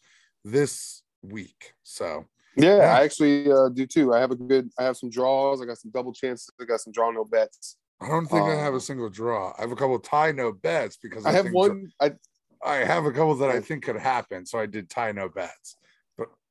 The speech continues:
Speaker 2: Yeah.
Speaker 1: I, I can't
Speaker 2: I
Speaker 1: do
Speaker 2: got
Speaker 1: it.
Speaker 2: one. I got one in La Liga. It's the
Speaker 1: Can't
Speaker 2: last
Speaker 1: do
Speaker 2: one
Speaker 1: it.
Speaker 2: I'm gonna talk about in La Liga, but
Speaker 1: All
Speaker 2: I
Speaker 1: right.
Speaker 2: got it.
Speaker 1: Well, look, to
Speaker 2: Um,
Speaker 1: kick it off, I only have one, so let me go ahead and throw
Speaker 2: Do
Speaker 1: it
Speaker 2: it.
Speaker 1: out there. Um, pretty simple and straightforward. I think this,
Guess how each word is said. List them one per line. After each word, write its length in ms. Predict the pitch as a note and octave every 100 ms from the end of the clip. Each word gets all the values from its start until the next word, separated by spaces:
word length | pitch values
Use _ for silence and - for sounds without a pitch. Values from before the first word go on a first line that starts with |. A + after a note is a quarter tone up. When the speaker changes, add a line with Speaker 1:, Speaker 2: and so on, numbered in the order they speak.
| -
Speaker 2:
Yeah. 360 | C3+ B2+ A2 A2 G#2+
Speaker 1:
I, 60 | - _ _ _ _ _ _ _ _ _ F#2+ B2
I 40 | F2+
can't 400 | - D#3+ E3 B2
Speaker 2:
I 60 |
Speaker 1:
do 40 | C3+
Speaker 2:
got 100 | C3+
Speaker 1:
it. 40 | B2+
Speaker 2:
one. 300 | A#2+ A2+ G#2 A#2+
I 40 |
got 140 | B2
one 160 | A#2+ C#3
in 80 | C3
La 80 | A#2+
Liga. 380 | A#2+ A2+ G#2+
It's 120 | G#2+ -
the 60 |
Speaker 1:
Can't 60 | C3
Speaker 2:
last 200 | D3 D3+
Speaker 1:
do 80 | D3+
Speaker 2:
one 80 | C#3
Speaker 1:
it. 20 |
Speaker 2:
I'm 60 | C3
gonna 120 | A#2+ -
talk 120 | B2+
about 160 | B2 A#2
in 40 | A2+
La 40 |
Liga, 220 | A2+ G#2 G2
but 80 | G#2+
Speaker 1:
All 40 |
Speaker 2:
I 100 | A2
Speaker 1:
right. 80 | A2
Speaker 2:
got 140 | G#2+ G#2
it. 100 | -
Speaker 1:
Well, 340 | D#3 E3+ D3
look, 240 | B2+ C3+ C#3
to 40 | C3
Speaker 2:
Um, 40 |
Speaker 1:
kick 160 | E3 G3
it 60 |
off, 180 | G#3+ G3+
I 180 | - C3+
only 180 | F3+ F#3
have 180 | E3 A#2
one, 380 | A2 B2+ E3 F3
so 340 | - C#3 B2+
let 200 | G#2+ A2+
me 120 | C#3+ C#3+
go 160 | C3+
ahead 180 | C3 C3+
and 180 | B2 G#2
throw 260 | - A2 A#2+
Speaker 2:
Do 120 | C#3
Speaker 1:
it 120 | D3+
Speaker 2:
it. 60 | D3+
Speaker 1:
out 200 | A#2+ A2+
there. 340 | B2+ C#3+ D3+ D3 _ _ _ _
Um, 480 | B2 C3 A#2 G#2 F#2 _ _ _
pretty 500 | - D#3+ F3+ F#3 E3+
simple 600 | D3 - D#3 C#3+ D#3+ E3+ -
and 180 | A#2
straightforward. 1000 | G2+ - - C#3 A#2+ - A#2 C#3+ D#3+ E3+ -
I 180 | F#2+ G#2+
think 380 | - C3 C#3+ -
this, 580 | G2+ G#2 C3 C3+ -